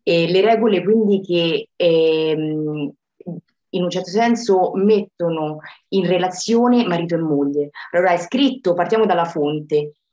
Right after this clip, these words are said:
e è scritto nel, nel libro di Vaikra, del Levitico, al capitolo diciotto, verso diciannove, è scritto così, cito: "Non ti dovrai avvicinare a una donna durante la sua impurità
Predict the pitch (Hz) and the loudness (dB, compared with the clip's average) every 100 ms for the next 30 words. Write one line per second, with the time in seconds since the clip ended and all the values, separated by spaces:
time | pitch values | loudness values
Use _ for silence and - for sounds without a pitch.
0 | _ 170 175 180 175 262 277 269 - 196 | _ 0 2 0 0 0 -2 -4 -4 2
1 | 175 170 170 165 165 160 156 165 175 208 | 2 4 2 2 0 0 0 0 2 2
2 | 233 214 165 170 160 156 156 160 143 156 | 2 2 0 -2 0 -2 -2 -2 0 0
3 | 165 151 165 185 151 139 160 196 196 - | -2 -2 -4 -4 -6 -4 0 2 0 -2
4 | 156 190 175 151 165 165 139 - - 226 | -4 -2 0 -2 -2 -4 -4 -2 0 0
5 | 175 - 156 156 151 147 139 160 214 - | 0 -2 -6 -4 -2 -2 -2 -2 -4 -8
6 | _ _ _ _ 180 190 220 208 202 202 | _ _ _ _ -2 0 0 2 2 2
7 | 156 156 - - 143 156 147 151 - _ | 0 -6 -2 -2 0 2 2 0 -12 _
8 | _ 202 202 220 240 240 180 175 175 208 | _ 0 2 2 2 2 2 0 0 2
9 | 240 233 185 170 185 214 233 233 180 196 | 2 2 2 0 2 4 4 2 2 0
10 | 190 175 190 185 175 170 170 170 170 135 | 0 0 0 0 -2 -4 -4 -4 -2 0
11 | 185 262 | 0 -2